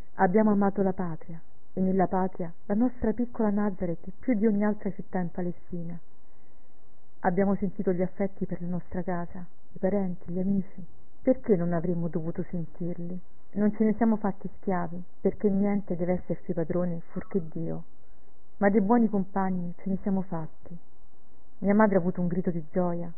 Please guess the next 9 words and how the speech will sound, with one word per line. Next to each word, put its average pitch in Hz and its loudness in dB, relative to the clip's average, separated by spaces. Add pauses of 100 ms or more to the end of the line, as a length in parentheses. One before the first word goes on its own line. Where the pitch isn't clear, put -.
(120)
quando 196 2
dopo 196 4
quattro 180 2
anni 175 0
circa 175 -2
è 180 -2
tornata 190 2
a 180 2
Nazareth, 165 -2